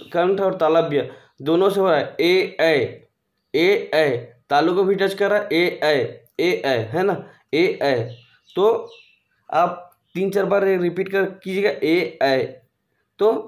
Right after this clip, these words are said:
कंठ से और तालव्य से टच करते हुए निकल रहा है। क्या करते हुए? कंठ और तालव्य से। ठीक है, चलिए नेक्स्ट क्वेश्चन है, हिंदी वर्णमाला में अयोगवाह वर्ण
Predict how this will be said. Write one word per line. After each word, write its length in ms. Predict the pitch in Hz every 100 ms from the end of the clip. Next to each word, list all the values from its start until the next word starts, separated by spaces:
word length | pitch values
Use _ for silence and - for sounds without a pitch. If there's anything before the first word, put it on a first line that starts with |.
| -
कंठ 240 | 190 190 -
से 140 | 226
और 140 | 175
तालव्य 440 | 165 160 165 165 180
से 220 | 196 214 - - _
टच 220 | 202 208
करते 300 | 202 156 -
हुए 120 | 131 127
निकल 200 | 120 117
रहा 140 | 113
है। 80 | 120
क्या 140 | 160
करते 260 | 165 190 196
हुए? 120 | 214
कंठ 240 | 190 175
और 100 | 202
तालव्य 400 | 208 175 165 147
से। 160 | 139 135 - - _ -
ठीक 140 | 214
है, 200 | 226 226 - - - -
चलिए 160 | 185
नेक्स्ट 280 | 170 185 214
क्वेश्चन 280 | 214 226 226
है, 100 | 208
हिंदी 240 | 170 196
वर्णमाला 500 | 226 233 233 226 226
में 380 | 220 196 208 - - _ _ _ -
अयोगवाह 460 | 147 196 208 214 202
वर्ण 340 | 196 202